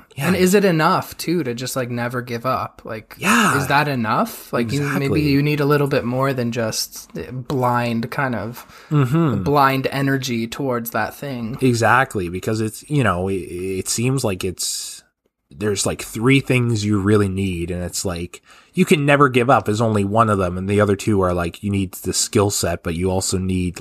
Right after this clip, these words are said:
Speaker 1: luck, you know?
Speaker 2: Yeah.
Speaker 1: Um, like, I think it's Megan Mullally. Is she the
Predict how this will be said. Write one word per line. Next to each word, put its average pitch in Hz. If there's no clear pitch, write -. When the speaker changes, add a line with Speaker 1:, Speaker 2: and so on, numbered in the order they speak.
Speaker 1:
luck, 90
you 95
know? 87
Speaker 2:
Yeah. 127
Speaker 1:
Um, 90
like, 98
I -
think 127
it's -
Megan 101
Mullally. 92
Is 90
she 104
the 95